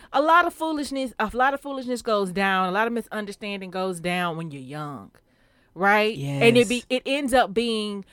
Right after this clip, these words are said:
Speaker 1: an older adult's responsibility anyway. So if, if we can curve that from, like, happening, I'm about it. But we know what pur-, that purity culture was a whole lot more than this.
Speaker 2: Absolutely.
Speaker 1: Oh.
Speaker 2: No, I,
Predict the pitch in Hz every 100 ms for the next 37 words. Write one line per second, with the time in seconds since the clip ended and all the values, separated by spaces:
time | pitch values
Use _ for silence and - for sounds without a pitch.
0 | _ _ - 208 214 208 226 202 208 190
1 | 190 190 180 - 196 180 175 180 151 139
2 | 180 156 123 90 - _ _ _ - 294
3 | 262 185 160 214 214 214 196 220 339 302
4 | 214 - 262 262 240 190 190 208 311 -
5 | _ _ _ _ _ _ _ _ _ -
6 | 233 226 202 190 226 262 269 320 311 311
7 | - 214 247 240 226 262 370 254 247 233
8 | 269 247 247 247 226 - 254 196 202 269
9 | 262 247 233 233 240 214 196 190 220 208
10 | 180 180 165 147 139 135 - - _ _
11 | _ _ _ _ _ _ _ _ - -
12 | 285 - 175 135 - 101 165 208 185 175
13 | - 175 208